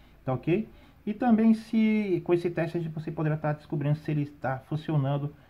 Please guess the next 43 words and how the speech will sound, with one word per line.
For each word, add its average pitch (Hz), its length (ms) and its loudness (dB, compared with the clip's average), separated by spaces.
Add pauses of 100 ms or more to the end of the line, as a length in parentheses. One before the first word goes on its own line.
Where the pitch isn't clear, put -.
(300)
se - 40 -6
tem 147 200 2
curto 143 360 0
e 160 40 2
não. 117 200 4
E 123 60 -2
pa-, 160 240 2
e 170 100 2
pra 190 220 -2
isso 180 160 -4
a 185 60 -2
gente 160 160 -8
vai 165 100 -4
tá 156 160 -2
usando 147 280 0
aqui 139 120 -8
nosso 135 240 -6
multímetro 135 420 -4
digital 175 640 -2 (320)
e 170 80 -4
um 185 140 -2
testador 151 720 -4
de, 123 240 -8
um, 131 380 -2
um - 20 -2 (120)
teste 143 240 -6
de 143 80 -2
lâmpada, 139 540 -2
tá? 131 180 -4 (360)
Esse 123 200 -8
teste 170 280 -6
aqui 156 160 -6
é 160 80 0
pra, 151 400 0
a 120 260 -6
gente 131 220 -4
não 156 180 0
tá 156 80 -4
ligando 131 360 0
o - 20 -2
nosso 127 140 -6
transformador 123 440 -4
direto 113 420 -4